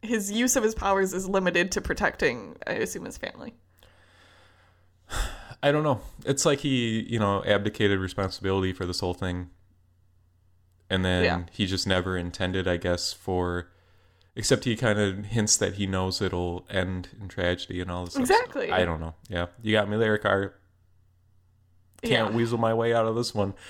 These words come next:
Speaker 2: Uh, but I also think the Doctor Watch stuff was the least interesting part of this episode.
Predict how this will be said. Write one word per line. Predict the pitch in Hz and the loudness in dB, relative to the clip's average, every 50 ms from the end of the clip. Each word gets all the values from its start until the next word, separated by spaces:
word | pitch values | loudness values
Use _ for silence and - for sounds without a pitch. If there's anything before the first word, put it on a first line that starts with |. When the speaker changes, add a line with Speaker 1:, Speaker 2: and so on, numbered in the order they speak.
| - - - - - - | -20 -20 -20 -20 -16 -8
Speaker 2:
Uh, | 117 113 104 - 127 110 101 101 98 95 101 98 - - - - - - - _ _ _ - - _ _ _ _ - | -4 -4 0 2 2 2 4 2 2 -2 -4 -8 -12 -20 -20 -20 -20 -20 -20 _ _ _ -20 -20 _ _ _ _ -2
but | - 107 95 92 95 98 - _ _ - - | 0 2 2 2 2 0 -4 _ _ -6 0
I | 113 104 | 2 4
also | 101 98 - 110 | 4 2 0 -2
think | - 123 104 - | -2 -2 -2 0
the | 98 | 0
Doctor | 87 92 90 87 - 92 | 2 2 0 0 -2 0
Watch | 87 90 90 - | 0 0 0 0
stuff | - - 92 - | -4 -4 -4 -2
was | - 98 - | -2 -4 -4
the | - 95 | -2 -2
least | 95 95 95 95 - - - - - | -2 -2 -2 -4 -6 -8 -8 -8 -10
interesting | - 101 92 - - - - - 98 95 95 92 - - _ _ _ _ _ - | -12 -10 -10 -10 -10 -10 -8 -8 -8 -10 -10 -12 -14 -20 _ _ _ _ _ -4
part | - 101 95 98 | -2 0 0 0
of | 95 95 | -2 -6
this | 98 - - | -8 -8 -8
episode. | - - - - - 101 98 104 | -10 -8 -8 -8 -6 -6 -6 -8